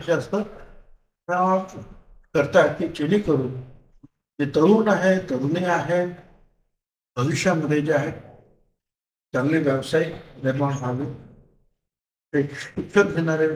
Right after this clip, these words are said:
मुलं मुली निर्माण व्हावे, या सगळ्या गोष्टी तो फार चांगल्या बाय-,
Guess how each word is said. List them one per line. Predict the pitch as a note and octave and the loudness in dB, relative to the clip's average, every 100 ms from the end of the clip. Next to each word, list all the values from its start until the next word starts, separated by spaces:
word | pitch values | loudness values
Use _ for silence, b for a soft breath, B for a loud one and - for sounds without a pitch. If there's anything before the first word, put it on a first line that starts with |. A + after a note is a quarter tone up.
| D3+ - - - - _ _ _ C#3 | -6 -16 -20 -20 -20 _ _ _ -2
मुलं | D3+ D#3+ | 2 2
मुली | D3+ D3 | 2 0
निर्माण | C#3+ D3 C#3 C3+ C3 | 0 0 -2 -2 -4
व्हावे, | A#2 G#2+ - - - _ _ _ _ _ _ - | -6 -8 -8 -18 -20 _ _ _ _ _ _ -8
या | F#3+ | -6
सगळ्या | - F#3 B3 | -4 -2 -2
गोष्टी | G#3+ F#3 - | -4 -6 -6
तो | - G#3+ | -6 -6
फार | G#3 G#3 | -4 -4
चांगल्या | A#3+ G#3 F#3 | -2 0 0
बाय-, | - - - B2 C3+ | -2 -6 -6 -2 -2